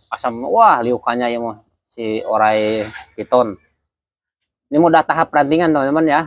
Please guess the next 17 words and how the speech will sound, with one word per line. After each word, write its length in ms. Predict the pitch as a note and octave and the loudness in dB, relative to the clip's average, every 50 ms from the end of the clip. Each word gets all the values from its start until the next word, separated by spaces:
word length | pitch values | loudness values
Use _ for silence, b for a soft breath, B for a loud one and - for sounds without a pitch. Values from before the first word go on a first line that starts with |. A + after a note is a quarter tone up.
| - | -2
Tuh. 160 | - B2+ A#2 A2 - _ _ _ _ _ _ _ _ _ _ _ _ _ _ _ _ _ C#3 | -2 -2 -2 -2 -4 _ _ _ _ _ _ _ _ _ _ _ _ _ _ _ _ _ -6
Ini 80 | C3+ | 0
kalau 160 | C3+ C#3 C#3 | 2 4 4
di 80 | C#3+ C#3 | 4 2
pruning 400 | - B2+ B2+ C#3 D3+ D3+ D#3 C#3 | 2 0 0 2 0 0 0 -2
asik. 240 | - - D#3 D3 - | -4 -4 -6 -6 -2
Ini 160 | D#3+ F#3 G#3+ | 0 2 4
lagi 160 | G3 F#3+ F3 | 4 2 2
tidur 320 | - G3+ G3+ G3+ A3 G#3+ G3+ | 2 2 4 4 4 4 4
nih, 240 | G#3+ A3 G#3 E3+ | 2 0 0 0
goyang-goyang 800 | D3+ D#3 C#3+ C3+ C3 C3 C#3 D3+ D3 C#3+ C#3 D3 E3+ F#3 F3 E3+ | 0 -2 -2 2 2 4 4 4 4 4 4 4 4 4 4 2
udah 80 | D3+ D3 | -2 -2
jadi, 160 | B2+ B2+ C3 B2+ C3 | -2 -2 -2 -2 -2
jadi 80 | C3 | -2
tidur 320 | B2 A#2+ B2 A#2+ C#3+ E3+ E3 | -4 -6 -6 -4 -4 -2 2
ya. 240 | C#3 D#3+ F#3+ G3 - _ _ _ _ _ _ _ _ _ | 4 4 4 4 0 _ _ _ _ _ _ _ _ _
Daunnya 480 | _ C3 B2+ B2+ B2+ C3+ D#3 F3 F3+ | _ 0 0 0 2 2 0 -2 -2